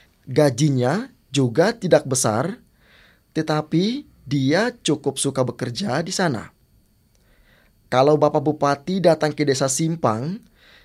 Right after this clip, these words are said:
biasanya Bapak Arifin ikut dengan dia berjalan-jalan ke desa-desa lain. Ibu Arifin bekerja di pasar. Dia bekerja di bagian sayur-sayuran dan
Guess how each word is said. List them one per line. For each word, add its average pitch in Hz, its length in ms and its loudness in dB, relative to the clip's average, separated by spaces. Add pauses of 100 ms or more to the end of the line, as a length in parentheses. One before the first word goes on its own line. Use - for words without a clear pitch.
(160)
biasanya 165 840 2
Bapak 170 380 -2
Arifin 147 680 0
ikut 156 540 -4
dengan 165 320 0
dia 143 480 2 (160)
berjalan-jalan 127 880 0
ke 185 140 -2
desa-desa 160 560 -2
lain. 127 420 -2 (1600)
Ibu 160 320 2
Arifin 190 560 0
bekerja 139 560 0
di 220 80 -6
pasar. 101 560 -4 (1300)
Dia 131 560 0
bekerja 147 400 0
di 135 80 0
bagian 127 560 0
sayur-sayuran 160 960 2 (320)
dan 127 400 -2